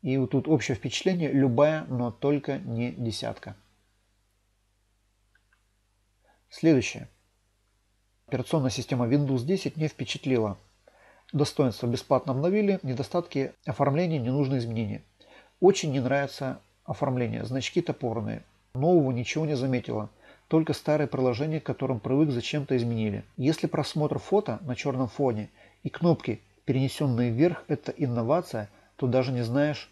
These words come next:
что еще добавить. Радует только то, что в пуске больше куча окон не всплывает, как в восьмерке. Следующее.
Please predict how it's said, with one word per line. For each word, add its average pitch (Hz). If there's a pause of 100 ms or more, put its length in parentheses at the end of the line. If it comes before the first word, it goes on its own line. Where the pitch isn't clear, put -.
что -
еще 131
добавить. 110 (480)
Радует 170
только 156
то, 151
что -
в -
пуске -
больше 151
куча 151
окон 143
не 127
всплывает, 135
как 123
в -
восьмерке. 117 (3000)
Следующее. 123